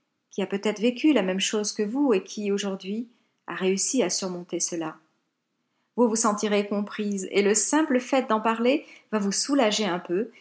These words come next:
et vous permettra d'y voir plus clair dans votre démarche d'assainir votre blessure. Une seconde chose à faire impérativement,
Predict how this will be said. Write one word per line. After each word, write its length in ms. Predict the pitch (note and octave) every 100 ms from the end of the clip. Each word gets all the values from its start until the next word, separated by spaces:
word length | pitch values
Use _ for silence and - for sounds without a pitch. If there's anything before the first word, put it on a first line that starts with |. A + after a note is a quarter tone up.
| -
et 80 | F#3+
vous 140 | G#3
permettra 600 | A#3 C#4+ B3 G#3+ - A#3+
d'y 120 | A#3 F3
voir 220 | F3 F3
plus 180 | B3+ B3
clair 420 | G3 D#3+ - - _ -
dans 100 | F3+
votre 240 | F#3 -
démarche 600 | F3+ F3 F3 F3 - -
d'assainir 580 | D#3 F3 - E3 E3 E3+
votre 240 | E3 D#3+ D#3
blessure. 560 | E3 E3 - E3 E3+ - _ _ _ _ _ _ _ _ _ _ _ _ _ _ _ _ _ _ _ -
Une 100 | F3+
seconde 380 | - B3 G#3 G3+
chose 280 | - B3 F3
à 60 |
faire 300 | E3+ E3+ E3+
impérativement, 960 | - C#4 G3 F3+ - F3 E3+ F3+ A#3+